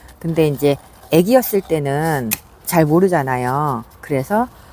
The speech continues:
꽃이 펴봐야 안다라고 다들 말씀하시는 것 같습니다. 오배사는 꽃이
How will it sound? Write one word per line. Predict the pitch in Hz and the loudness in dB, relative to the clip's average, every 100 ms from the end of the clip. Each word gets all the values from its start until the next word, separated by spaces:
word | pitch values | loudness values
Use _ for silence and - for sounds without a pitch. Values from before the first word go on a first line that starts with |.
| - | -8
꽃이 | - 233 180 | 0 0 0
펴봐야 | - 233 208 175 156 160 | -4 -2 0 0 0 0
안다라고 | 131 127 123 151 180 190 151 131 135 151 185 180 | -2 -6 -2 0 2 2 0 0 0 0 2 0
다들 | - 127 139 | -4 -6 0
말씀하시는 | 120 135 151 143 - 131 | 0 0 -2 -4 -4 -8
것 | 120 | -8
같습니다. | 127 - 139 120 120 | -8 -8 -8 -6 -6
오배사는 | 143 165 165 135 180 254 208 - - - - | 0 0 0 -2 -2 -2 -4 -14 -20 -16 -2
꽃이 | 226 | -2